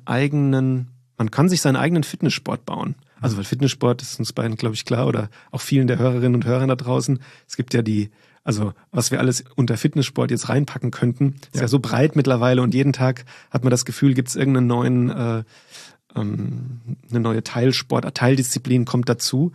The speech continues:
Speaker 2: Mhm.
Speaker 1: Und ich glaub, das macht den Fitnesssport aus, dass er sehr, in einer sehr hohen Frequenz von neuen Artefakten, also so Gegenständen, die ihn irgendwie ausmachen oder so, äh, verändert wird. Und das macht den, den Sport, glaub ich, spannend.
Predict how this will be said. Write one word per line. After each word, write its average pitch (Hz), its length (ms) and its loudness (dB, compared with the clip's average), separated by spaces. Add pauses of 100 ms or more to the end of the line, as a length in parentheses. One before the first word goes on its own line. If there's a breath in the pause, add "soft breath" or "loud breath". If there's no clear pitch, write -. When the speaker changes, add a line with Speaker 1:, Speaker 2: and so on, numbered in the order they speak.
(180 loud breath)
Speaker 2:
Mhm. 110 300 -8
Speaker 1:
Und 120 420 -2 (360)
ich 107 100 -6
glaub, 123 180 -2
das 139 220 -2
macht 165 200 -2
den 131 120 0
Fitnesssport 135 640 -4
aus, 139 280 -2
dass 127 200 -4
er 117 240 -2
sehr, 123 380 0 (1200 loud breath)
in 113 100 -2
einer 107 100 0
sehr 139 260 4
hohen 165 200 4
Frequenz 135 720 -2 (300 soft breath)
von 127 320 0
neuen 139 560 2 (880)
Artefakten, 123 760 -4
also 104 100 -4
so 107 140 -6
Gegenständen, 120 560 0
die 120 80 0
ihn 120 80 0
irgendwie 120 220 -2
ausmachen 123 400 -2
oder 113 80 -2
so, 113 180 -4 (460 soft breath)
äh, 110 340 -2
verändert 131 500 0
wird. - 260 -8 (280)
Und 110 120 -4
das 104 120 -4
macht 127 200 0
den, 135 240 0
den 127 160 0
Sport, - 300 -6
glaub 117 160 -2
ich, - 80 -6
spannend. - 420 -6